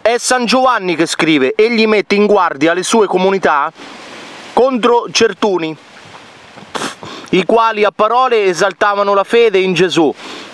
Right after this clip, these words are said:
ma a questa fede non facevano seguire le opere, anzi queste ultime venivano considerate inutili o superflue,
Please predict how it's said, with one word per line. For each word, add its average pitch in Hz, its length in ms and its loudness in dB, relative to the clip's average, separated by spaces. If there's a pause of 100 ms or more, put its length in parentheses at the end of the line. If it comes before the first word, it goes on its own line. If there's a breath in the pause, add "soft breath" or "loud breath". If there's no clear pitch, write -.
ma 160 160 2
a 190 100 -2
questa 226 320 0
fede 285 340 2
non 220 180 0
facevano 233 460 2
seguire 247 440 2
le 233 100 2
opere, 131 420 0 (340 loud breath)
anzi 170 440 -4
queste 285 320 -2
ultime 190 480 0
venivano 208 420 2
considerate 226 600 0
inutili 220 580 0
o 170 100 2
superflue, 160 960 -2